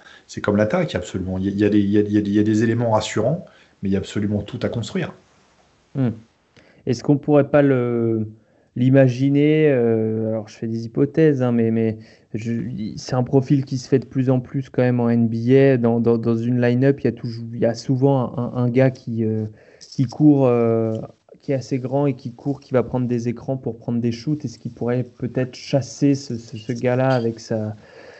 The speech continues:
Speaker 2: sa longueur, euh, tu vois, chasser des Duncan Robinson et,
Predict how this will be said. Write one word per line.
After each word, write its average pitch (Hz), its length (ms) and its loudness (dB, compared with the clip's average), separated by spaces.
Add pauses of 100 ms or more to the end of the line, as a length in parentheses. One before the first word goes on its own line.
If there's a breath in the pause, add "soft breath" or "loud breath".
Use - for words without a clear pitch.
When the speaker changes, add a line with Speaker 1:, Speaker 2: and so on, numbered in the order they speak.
(240 loud breath)
Speaker 2:
sa 117 180 2
longueur, 127 560 6
euh, 104 580 -2 (180)
tu - 60 -14
vois, 117 140 -4
chasser 120 360 -2
des 117 140 0
Duncan 117 420 2
Robinson 117 720 0
et, 107 500 -4